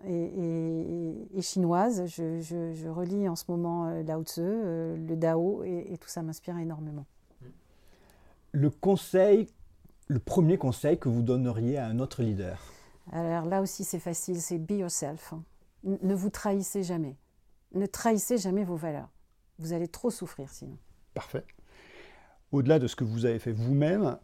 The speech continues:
Speaker 3: euh, une autre société qui a été transformée, qui vous, qui vous paraît intéressante ?
Speaker 1: Ouais, euh, il y en a deux. Une, ça date déjà de plusieurs années, c'est la Poste, très, très impressionnée par la transformation de la Poste à l'époque. Mais, et, et une aujourd'hui, euh, qui est la Redoute.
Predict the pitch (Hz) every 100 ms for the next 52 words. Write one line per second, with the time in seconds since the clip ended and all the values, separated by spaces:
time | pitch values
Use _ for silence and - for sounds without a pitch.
0 | - 123 113 - 127 139 151 - 151 -
1 | 143 160 160 196 185 - - - 117 117
2 | 123 123 - 127 127 147 175 - 120 120
3 | 113 170 131 120 117 127 113 127 123 117
4 | 120 117 - 147 - - 190 208 208 -
5 | - - - 175 190 175 185 107 80 -
6 | 180 202 214 202 214 240 277 - 220 220
7 | - 190 208 190 190 190 196 - 190 185
8 | 175 185 196 196 170 156 - 185 - -
9 | - - 196 - 190 165 165 165 175 175
10 | 180 165 - 170 - 165 - 170 151 -
11 | 190 214 - 180 160 - 202 - _ -
12 | - - - 185 185 196 - 202 233 262
13 | 233 208 196 196 208 - - - - -
14 | 170 170 170 - - 185 170 175 170 -
15 | -